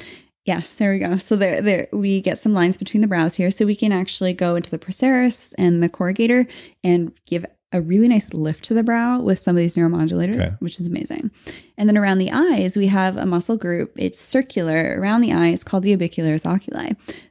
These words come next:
Speaker 1: And then when we, so when we, we have a circular muscle here, so when we contract it, we get the formation of the crow's feet, right? So this
Speaker 2: Okay.
Speaker 1: muscle also brings your lateral brows down and contributes to lower eyelid puffiness
Speaker 2: Can you
Speaker 1: even.
Speaker 2: squint your eyes?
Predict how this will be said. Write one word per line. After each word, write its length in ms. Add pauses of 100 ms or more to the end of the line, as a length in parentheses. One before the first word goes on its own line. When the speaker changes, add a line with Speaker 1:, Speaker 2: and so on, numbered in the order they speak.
Speaker 1:
And 200
then 140
when 160
we, 220
so 180
when 160
we, 180
we 200
have 160
a 20
circular 460
muscle 260
here, 220
so 120
when 140
we 80
contract 540
it, 260
we 260
get 220
the 80
formation 640
of 440
the 100
crow's 380
feet, 400 (380)
right? 280
So 220
this 320
Speaker 2:
Okay. 80
Speaker 1:
muscle 240
also 480
brings 420
your 80
lateral 360
brows 360
down 420 (320)
and 140
contributes 500
to 120
lower 280
eyelid 300
puffiness 320
Speaker 2:
Can 80
you 120
Speaker 1:
even. 60
Speaker 2:
squint 200
your 120
eyes? 280